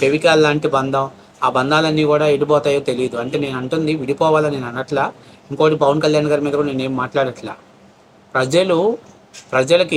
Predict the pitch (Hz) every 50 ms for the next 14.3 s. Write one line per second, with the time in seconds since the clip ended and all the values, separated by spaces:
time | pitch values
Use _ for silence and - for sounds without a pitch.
0 | 143 151 160 165 160 156 147 143 139 131 131 151 190 - - - 139 135 139 160
1 | 165 175 180 170 - 160 147 143 139 143 139 131 127 123 123 123 151 175 - -
2 | 147 143 143 170 180 190 190 185 175 165 170 185 190 185 180 185 180 - 185 -
3 | - - 175 165 147 120 110 - - - - - _ _ _ _ 127 123 120 113
4 | - 127 147 143 190 170 170 170 175 160 175 165 165 156 165 170 165 170 165 165
5 | 160 - - 214 240 254 247 - - - - - _ 175 165 165 196 196 - 185
6 | 165 175 175 185 175 - 208 185 175 165 170 165 - 175 160 160 156 156 151 160
7 | 160 143 139 131 120 117 - - - 110 98 - - - - - - - - 135
8 | 139 147 143 147 147 143 147 139 151 175 196 185 165 160 160 180 185 185 185 180
9 | 175 165 160 151 151 - - - - 226 220 208 202 196 196 196 196 190 175 175
10 | 185 185 170 160 160 151 147 - - - 220 220 214 233 208 202 196 196 196 185
11 | 175 170 170 175 165 151 - - - 147 139 131 113 104 101 - - - - -
12 | - - - - - - - - - - - - - - - 131 - - - -
13 | 208 214 208 - 202 196 190 190 185 190 185 180 165 165 170 165 160 160 - 170
14 | 151 143 135 120 110 101